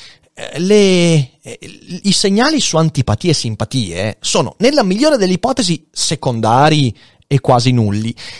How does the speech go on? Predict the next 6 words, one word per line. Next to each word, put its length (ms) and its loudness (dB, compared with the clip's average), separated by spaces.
Nella 480 4
migliore 580 4
delle 220 2
ipotesi, 500 0
invece, 640 0
sono, 1000 4